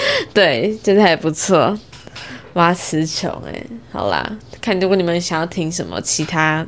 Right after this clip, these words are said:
的东西的话，可以再，就是跟我讲。哎呀，蛮多人有密我的哦，所以现在有多蛮多题材的哦，有些蛮有趣的，有些就是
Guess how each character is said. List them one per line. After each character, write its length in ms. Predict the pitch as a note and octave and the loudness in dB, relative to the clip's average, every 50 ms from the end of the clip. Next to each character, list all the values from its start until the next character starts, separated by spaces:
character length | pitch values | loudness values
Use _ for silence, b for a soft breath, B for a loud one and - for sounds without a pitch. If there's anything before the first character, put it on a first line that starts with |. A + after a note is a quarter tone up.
| - | -6
的 120 | - D#3 D#3 | -4 -4 -2
东 200 | - D3+ D3+ F3 | -2 -2 -4 -4
西 220 | F3 - - D#3+ | -6 -6 -2 0
的 100 | D3 B2 | 0 0
话， 220 | E3+ F3 E3 D#3 | 2 2 0 0
可 160 | D3+ - - G2+ | 0 -2 -2 -2
以 80 | E2 | -2
再， 320 | - - E3+ E3+ D3+ E3 F#3+ - B B B B B B B B B B B B B B B B - | 0 2 2 2 2 0 -4 -8 B B B B B B B B B B B B B B B B -6
就 180 | - F3 E3 D#3+ | -2 0 0 0
是 80 | D#3 D#3 | 0 0
跟 140 | - C#3 | -2 0
我 100 | B2+ G#2+ | 0 0
讲。 240 | - - - - - - - - - - | -2 -4 -4 -6 -6 -6 -10 -18 -10 -2
哎 100 | - F#3 | 2 2
呀， 120 | G#3 G#3+ G#3+ | 4 4 4
蛮 180 | A3 A3+ A3+ | 2 2 4
多 80 | A3 B3 | 4 4
人 140 | B3+ A#3+ A3+ | 6 6 6
有 100 | F#3 E3+ | 4 4
密 300 | F3 G#3+ A#3+ B3 A3 F#3+ | 4 4 2 4 4 4
我 240 | E3+ E3+ E3 D#3 - | 4 4 4 4 4
的 140 | - D#3 | 2 2
哦， 340 | E3 E3+ F3 F3+ F3+ F#3 G3 - | 4 4 4 4 2 0 -2 -4
所 160 | - - G#3 | 0 2 4
以 60 | G3 | 4
现 160 | F#3+ G#3 A3 | 4 4 4
在 80 | G#3+ G#3 | 4 4
有 100 | F#3 E3 | 4 4
多 180 | D#3+ - E3+ E3+ | 4 4 4 6
蛮 140 | E3 D#3+ D#3+ | 6 4 6
多 120 | D#3 E3+ | 6 6
题 240 | E3+ E3+ - - D3 | 6 4 2 -2 -4
材 240 | D3 - - D3 D#2 | -4 -2 -2 -2 -2
的 140 | - - F#2+ | 0 0 0
哦， 80 | F#2+ - - | 0 0 2
有 120 | - E3+ | 2 2
些 200 | E3 F3+ F3 F3 | 4 4 4 4
蛮 260 | F3 F3 D#3+ D#3 D#3 D#3 | 4 4 2 2 2 2
有 160 | D#3+ - - - | 0 0 0 -2
趣 180 | - - - | -4 -4 -2
的， 60 | F2+ | 0
有 120 | F2+ D#3+ D3+ | 2 2 2
些 240 | D#3 D#3 E3 E3 E3+ | 2 2 2 2 4
就 140 | E3+ F3 | 4 4
是 240 | F3 F3 E3+ E3+ D#3+ | 4 4 4 4 4